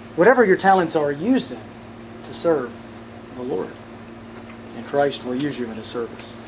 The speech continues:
So such was Luke, a man who used his talents to serve Christ.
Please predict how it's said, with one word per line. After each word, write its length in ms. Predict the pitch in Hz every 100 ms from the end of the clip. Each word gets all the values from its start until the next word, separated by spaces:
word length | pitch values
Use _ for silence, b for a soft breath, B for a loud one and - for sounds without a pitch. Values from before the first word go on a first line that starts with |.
| - - - - - - - - - - - B B B -
So 100 | -
such 240 | 175 214 202
was 140 | 175
Luke, 240 | 196 160
a 60 | 147
man 260 | 175 196 170
who 60 |
used 340 | 156 185 185 156
his 120 | 156
talents 360 | 147 139 131 113
to 80 |
serve 320 | 117 120 110 113
Christ. 440 | 123 110 -